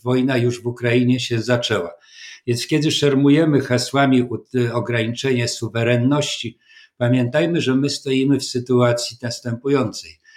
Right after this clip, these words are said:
Możemy dzielić suwerenność naszą własną z innymi państwami we, we wspólnocie i każde z państw proporcjonalnie oddaje część swojej suwerenności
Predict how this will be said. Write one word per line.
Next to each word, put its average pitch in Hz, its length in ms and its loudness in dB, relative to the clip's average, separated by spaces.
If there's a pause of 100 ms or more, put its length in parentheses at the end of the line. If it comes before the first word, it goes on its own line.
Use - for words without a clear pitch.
(340)
Możemy 123 760 2
dzielić 120 520 0
suwerenność 110 880 -4
naszą 107 460 -2
własną 104 600 -4
z - 200 -14
innymi 131 540 2
państwami 120 800 -2
we, 101 120 -14 (180)
we 113 120 -4
wspólnocie 113 840 -4 (400)
i 123 140 -2
każde 127 420 2
z - 100 -6
państw 104 480 -6
proporcjonalnie 117 1120 0
oddaje 120 600 -2
część 110 340 -6
swojej 110 320 -6
suwerenności 110 1040 -6